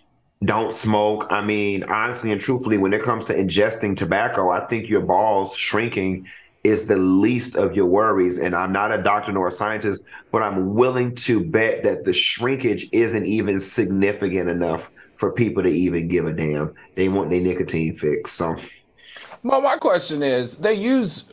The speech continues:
Speaker 2: uh, lab rats. Do lab rats have big balls or something? Like, how do you know that a lab rat's balls have shrunk?
Speaker 1: Oh, you haven't, you, you, you never, you never had hamsters as a kid, Al, or gerbil or rat? They got,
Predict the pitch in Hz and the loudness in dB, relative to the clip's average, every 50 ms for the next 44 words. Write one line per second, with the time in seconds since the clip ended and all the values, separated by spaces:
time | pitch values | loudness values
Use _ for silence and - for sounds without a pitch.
0 | - - - 147 143 131 127 127 113 98 117 143 165 175 160 151 113 98 117 120 | -8 -2 0 2 2 2 2 -2 -2 -2 0 2 2 4 2 0 -2 0 -2 -2
1 | 104 85 78 - - - - - - _ _ _ _ _ _ _ - - 165 - | -2 -2 -6 -10 -10 -12 -12 -12 -16 _ _ _ _ _ _ _ -12 -10 -4 -2
2 | 294 320 302 294 320 330 339 - - - - 302 277 523 - - 269 262 214 196 | 0 0 2 2 2 2 2 0 2 2 2 2 2 0 0 0 0 0 0 0
3 | 226 247 226 196 202 214 220 226 226 226 208 208 208 202 - 220 214 208 214 233 | 0 0 0 0 0 2 2 4 2 0 0 -2 -2 0 0 -2 -2 0 -2 -2
4 | 220 214 208 196 190 185 180 180 170 - 185 - - - 311 269 269 254 233 208 | -2 -2 -2 0 0 0 0 0 -2 -2 -2 0 0 0 0 0 0 0 0 0
5 | 190 180 170 160 143 139 156 156 156 143 143 139 143 160 165 170 170 156 143 139 | 0 2 4 4 4 4 2 2 0 0 0 2 2 4 4 2 2 0 0 0
6 | 139 143 139 - 117 113 135 135 131 127 127 131 131 - - - - - - - | 0 0 -2 -6 -2 0 2 2 4 2 2 0 -2 -4 -10 -14 -18 -20 -20 -16
7 | _ - - 226 247 - - - - 277 320 320 285 - - 233 - 220 240 285 | _ 0 0 0 2 0 -2 0 2 2 2 2 2 2 2 2 2 4 4 4
8 | 285 262 247 247 240 226 240 240 208 240 - 208 233 240 240 233 226 226 202 214 | 4 4 2 2 2 2 2 4 2 2 2 2 2 2 2 2 2 0 2 2
9 | 226 214 214 208 214 208 202 190 202 208 208 - - 202 196 196 185 190 185 185 | 2 2 2 2 2 2 2 0 0 0 -2 0 0 0 2 2 0 -2 -2 -2
10 | - 220 214 208 214 208 - 196 202 202 202 180 180 160 151 131 160 185 196 196 | 2 4 4 4 4 2 2 2 2 2 2 2 2 2 2 2 0 0 2 2
11 | 190 202 202 - 160 160 185 185 156 151 190 208 202 - | 2 2 2 2 2 0 0 0 0 0 0 0 0 0